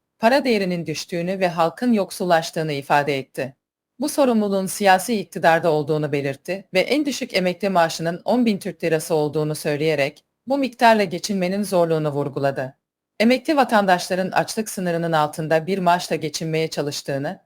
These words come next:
ve hayatta kalmak için mücadele ettiklerini dile getirdi. Ayrıca, emeklilerin yaşadığı bu zorluklara rağmen,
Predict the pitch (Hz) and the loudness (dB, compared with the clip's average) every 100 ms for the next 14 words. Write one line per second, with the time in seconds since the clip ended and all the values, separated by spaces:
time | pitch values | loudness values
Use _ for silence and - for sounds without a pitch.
0 | - 196 196 190 190 262 262 196 190 196 | 0 2 6 4 4 -4 0 2 2 -2
1 | - 196 175 170 175 170 175 170 160 - | -6 -6 -6 2 4 4 2 0 -2 -8
2 | - 165 160 156 147 147 143 131 147 131 | -4 -2 -2 -4 -2 -2 -4 -6 -6 -6
3 | 135 139 _ _ _ _ 208 247 180 151 | -8 -10 _ _ _ _ 2 4 2 0
4 | 143 170 _ _ 214 226 226 247 254 254 | -2 -2 _ _ 2 2 0 0 2 2
5 | 208 - 190 190 185 196 196 175 175 175 | 0 -2 -2 -2 -2 0 0 0 0 2
6 | 175 165 143 135 135 | 4 4 4 2 -2